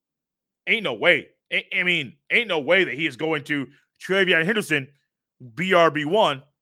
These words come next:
in the fall. But if the players don't progress, if the players don't get better at the same clip and level that they have been, and we project them to be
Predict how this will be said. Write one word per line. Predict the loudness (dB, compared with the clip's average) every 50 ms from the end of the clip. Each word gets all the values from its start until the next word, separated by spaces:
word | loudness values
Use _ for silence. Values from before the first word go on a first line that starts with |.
| _ _ -6
in | -6 -4
the | -4 -6
fall. | -4 0 2 2 2 2 -2 -8 _ _ _ _ _ _ _ _ _ _ -10
But | -8 -8 -8
if | -8
the | -10
players | -8 -2 0 2 2 2 2 0 -2 -4 -6 -4
don't | -4 -4 -4 -2
progress, | -4 -4 -4 -4 -6 -6 -8 -8 -18 -20 -18 -12 -10
if | -10 -8
the | -8 -8
players | -8 -4 -4 -2 0 0 -2 -2 -2
don't | 0 0 0 0 -2 -6 _ _
get | -4 -4 -4 -4 -6 _
better | 0 0 2 4 2 2 0 -4 -10 _ _ -2
at | 2 2 2 2
the | 0 -6
same | -6 -4 -4 -4 -4 -6
clip | -8 -4 -4 -4 -4 -4 -6
and | -6 -4 -2 0
level | 4 4 4 4 2 0 -2 -4 _ _ -2
that | 0 0 0 0
they | -2 -2
have | 0 2 2 2 2 2
been, | 0 0 0 0
and | -4 -4
we | -4 -4 -4
project | -4 _ -14 -8 0 0 0 0 0 -6
them | -6 -6 -6
to | -8 -8
be | -4 -2 -2 -2 -4 -10 _